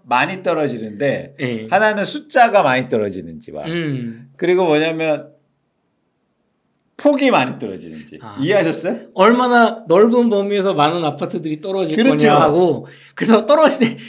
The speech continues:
Speaker 2: 천만 원 떨어져, 일억이 떨어져.
Speaker 1: 맞아요. 이거 한번 보실까요?
Speaker 2: 네.
Speaker 1: 최근에 한국은행이 우리나라의 백, 백이만, 백 한 삼만 가구가 역, 역, 역전세 위험에 노출돼
Speaker 2: 음,
Speaker 1: 있다고
Speaker 2: 음,
Speaker 1: 해요.
Speaker 2: 맞아요.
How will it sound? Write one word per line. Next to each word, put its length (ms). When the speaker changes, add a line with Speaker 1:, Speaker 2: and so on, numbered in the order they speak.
Speaker 2:
천만 420
원 140
떨어져, 400
일억이 400
떨어져. 420
Speaker 1:
맞아요. 840
이거 320
한번 180
보실까요? 440
Speaker 2:
네. 160
Speaker 1:
최근에 320
한국은행이 920
우리나라의 680
백, 340
백이만, 680
백 260
한 140
삼만 420
가구가 540
역, 340
역, 300
역전세 480
위험에 260
노출돼 420
Speaker 2:
음, 100
Speaker 1:
있다고 180
Speaker 2:
음, 60
Speaker 1:
해요. 340
Speaker 2:
맞아요. 320